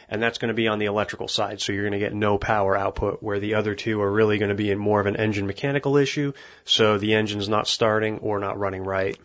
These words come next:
Let's talk about the valve adjustment first. You're gonna wanna do this probably twenty-five to fifty hours into the generator running. It's gonna need a set of feeler gauges and a wrench to get in there. You're gonna have to pull the valve cover off,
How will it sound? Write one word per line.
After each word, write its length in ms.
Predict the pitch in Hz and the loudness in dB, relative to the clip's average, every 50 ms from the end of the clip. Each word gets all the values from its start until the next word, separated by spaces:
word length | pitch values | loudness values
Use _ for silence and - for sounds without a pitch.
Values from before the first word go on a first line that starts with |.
| _ _ _ | _ _ _
Let's 300 | - 113 131 170 - - | 0 0 0 2 0 0
talk 240 | - 170 165 160 - | 2 2 0 0 2
about 240 | 151 151 147 135 | 2 2 4 4
the 60 | 127 107 | 2 2
valve 260 | 113 117 120 117 107 | 4 4 4 4 2
adjustment 440 | 107 104 110 110 104 - - 98 95 | 2 4 4 4 4 0 -4 -8 -8
first. 400 | - - 113 117 110 - - - - - - - _ | -2 0 0 0 0 -4 -8 -16 -20 -20 -20 -20 _
You're 140 | - 113 135 | -2 0 0
gonna 120 | 156 190 | 2 2
wanna 300 | 190 190 185 180 160 151 | 2 2 2 2 2 0
do 180 | 139 139 143 143 | 0 0 0 2
this 180 | 131 139 131 - | 2 0 -2 -4
probably 800 | _ - - - 147 143 135 143 139 147 139 139 143 143 139 | _ -12 -8 -2 0 2 2 2 2 0 -2 -2 -4 -4 -4
twenty-five 600 | 123 - - 139 135 135 127 - 139 131 131 127 117 | -6 -4 -2 0 0 0 0 0 2 2 2 2 -2
to 60 | 113 | -6
fifty 420 | - - 135 127 - - 123 120 | -4 -2 -2 -2 -2 0 0 2
hours 400 | 117 117 120 120 120 120 117 110 | 4 4 4 4 4 2 0 0
into 200 | - 123 120 123 | -2 -2 -2 -2
the 80 | 110 113 | -2 -2
generator 560 | 107 117 117 117 117 117 117 113 110 107 98 | 0 2 2 2 4 4 4 4 2 2 0
running. 380 | 95 101 104 104 117 139 156 151 - - - - - - | 0 -2 -2 -2 -2 -2 -4 -6 -10 -20 -20 -20 -14 -10
It's 80 | - | -6
gonna 160 | - - 120 | -2 0 2
need 180 | 120 123 120 117 | 4 4 2 2
a 40 | 110 | 2
set 180 | - - 120 | 2 0 0
of 60 | 104 - | -2 -4
feeler 360 | - - - 110 113 117 113 | -10 -6 -2 0 0 0 0
gauges 580 | 104 113 113 113 110 110 113 113 113 110 107 110 | 0 0 0 0 2 2 2 2 2 0 -2 -4
and 100 | 104 101 | -4 -6
a 20 | |
wrench 420 | 101 98 101 110 107 107 107 - - | -6 -2 0 0 0 0 -2 -4 -6
to 60 | 104 | -4
get 180 | 104 104 104 | -4 -2 0
in 140 | 107 107 110 | 0 0 0
there. 300 | 110 110 107 107 107 107 | 0 0 0 0 -2 -4
You're 320 | - - - _ _ - 104 | -6 -18 -20 _ _ -8 -8
gonna 20 | |
have 100 | 104 - | -6 -6
to 60 | - | -8
pull 220 | - - - 113 110 | -10 -4 -4 -2 -2
the 60 | 107 | 0
valve 320 | 101 110 107 107 107 - | 0 2 4 4 2 0
cover 360 | - - 113 107 107 107 107 | 0 -2 0 0 2 4 4
off, 320 | 107 107 110 110 107 - | 6 6 4 4 2 -2